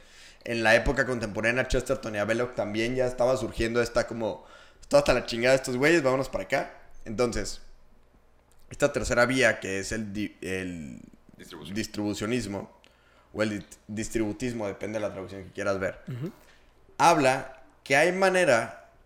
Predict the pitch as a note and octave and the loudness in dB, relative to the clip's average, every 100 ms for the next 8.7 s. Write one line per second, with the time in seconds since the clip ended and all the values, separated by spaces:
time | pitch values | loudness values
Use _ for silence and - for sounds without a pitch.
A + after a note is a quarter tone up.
0 | _ _ - G#2 A2+ G#2+ G2+ A2+ G#2+ C3 | _ _ -10 -8 -4 -2 -2 -4 -6 -4
1 | C#3+ - C#3 C3+ C3+ A#2+ - G#2 A2 A2+ | -4 -2 2 2 0 -4 -4 -2 0 0
2 | - - _ _ _ _ _ _ _ _ | -2 -8 _ _ _ _ _ _ _ _
3 | A#2 A#2 C3+ C3+ - C#3 C3 B2+ C#3+ C#3 | -4 -2 0 0 2 2 2 2 2 4
4 | C3 - G#2+ - A2 A2+ - C3+ C3 B2 | 2 -2 -8 -4 -2 -2 -2 -2 2 4
5 | A2+ A2+ G#2+ G2+ G2 G2+ - G2 G#2 G2+ | 4 0 -4 -6 -6 -8 -4 -4 0 -2
6 | F#2+ F2+ F2+ G#2+ G#2+ - - _ _ _ | -2 -6 -6 -2 -2 -4 -16 _ _ _
7 | _ _ - - A#2+ - C3 A#2+ B2 G#2+ | _ _ -4 2 2 2 0 2 4 2
8 | F#2+ - A2 - D3 G2+ - | 0 -6 -8 -2 0 0 -2